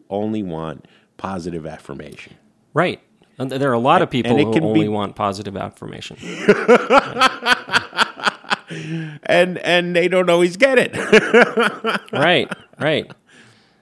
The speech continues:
Speaker 2: Yeah. Well, the, the whole idea of this being art is, uh, that's an interesting subject, too. And, uh, obviously a totally different subject, but, um,
Speaker 1: I think it's gonna come up a lot in everything we talk about.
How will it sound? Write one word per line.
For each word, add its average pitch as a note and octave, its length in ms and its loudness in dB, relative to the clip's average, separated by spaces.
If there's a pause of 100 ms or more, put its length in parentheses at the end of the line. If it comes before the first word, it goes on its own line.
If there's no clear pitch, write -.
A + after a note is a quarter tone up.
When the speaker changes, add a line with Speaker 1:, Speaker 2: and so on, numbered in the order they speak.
(260)
Speaker 2:
Yeah. B2 280 -8
Well, D#3+ 260 0
the, F3 180 0
the D3+ 160 2
whole F#3 220 2
idea D#3+ 340 0
of B2+ 80 -4
this C#3 180 -2
being C3 360 -2
art B2+ 420 0
is, G#2+ 400 -6 (520)
uh, - 220 -18 (220)
that's C#3 300 -4
an D3 100 4
interesting C3 460 -2
subject, G#2 540 -6
too. G#2+ 260 -4 (220)
And, G#2+ 360 -8
uh, - 40 -16
obviously A#2 520 -4
a G2+ 60 -2
totally A2+ 340 -2
different A2 320 -6
subject, G2+ 500 -6
but, G#2 240 -8
um, G2+ 280 -6
Speaker 1:
I E3 40 0
think G#3 140 0
it's E3 100 0
gonna C#3 160 0
come C3+ 200 -2
up C3 180 0
a A2 40 0
lot A#2 360 -2
in G#2+ 160 -2
everything G2+ 540 -4
we F#2 100 -4
talk A#2 320 0
about. - 300 -16